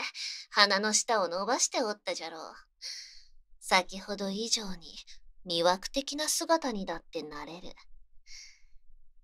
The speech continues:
それ！これでどうじゃ？まったく。お主はわかりやすいのう。も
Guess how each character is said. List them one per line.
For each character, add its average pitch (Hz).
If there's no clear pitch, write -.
そ -
れ！ 302
こ 208
れ 226
で 226
ど 233
う 214
じ 196
ゃ？ 226
ま 254
っ 214
た 208
く。 -
お 285
主 294
は 208
わ 233
か 311
り 339
や 349
す 349
い 247
の 233
う。 -
も 196